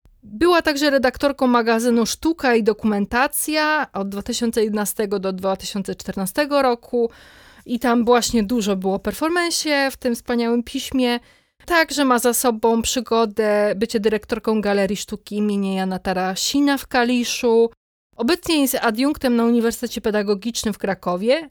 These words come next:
a nas interesuje jako prezeska ajka International, do niedawna wiceprezeska ajka Polska i ajka International.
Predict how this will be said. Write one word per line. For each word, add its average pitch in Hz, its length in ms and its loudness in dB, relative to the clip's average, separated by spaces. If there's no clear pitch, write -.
a 247 160 4
nas 339 260 2
interesuje 262 840 -2
jako 220 600 2
prezeska 302 880 0
ajka 254 600 2
International, 240 1120 2
do 277 100 4
niedawna 254 540 2
wiceprezeska 240 1120 -2
ajka 220 300 -2
Polska 254 520 -2
i 196 120 -4
ajka 220 400 -4
International. 202 960 -2